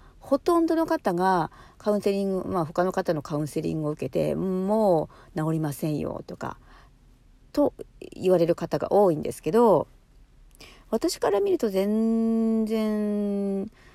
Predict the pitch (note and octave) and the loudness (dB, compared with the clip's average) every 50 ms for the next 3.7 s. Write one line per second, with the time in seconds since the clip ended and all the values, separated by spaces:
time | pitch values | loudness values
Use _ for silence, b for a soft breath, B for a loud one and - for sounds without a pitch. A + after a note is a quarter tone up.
0 | b b b b b b b b - E3+ F3 F3+ F3 G3 F#3 F3 D#3+ G#3 F#3 D#3 | b b b b b b b b -4 0 2 2 2 2 0 -2 -2 -4 -4 -4
1 | D#3 D#3 D3+ D#3 D#3 D#3+ E3 - E3 - - - D#3+ - _ _ - - - D3 | -2 -2 -2 -2 -2 -2 -2 -2 -4 -4 -4 -6 -6 -10 _ _ -20 -10 -6 -6
2 | C#3+ - - - E3 D3 - - - D3 - C#3+ - A3+ B3 A3+ - _ - - | -6 -6 -4 -4 -4 -4 -4 -6 -6 -6 -6 -4 -4 -6 -6 -6 -8 _ -10 -4
3 | B3 A#3+ - - G#3 G3+ F3 C#3+ - - - A2+ - | -2 -2 0 0 0 0 0 -2 -4 -6 -10 -12 -14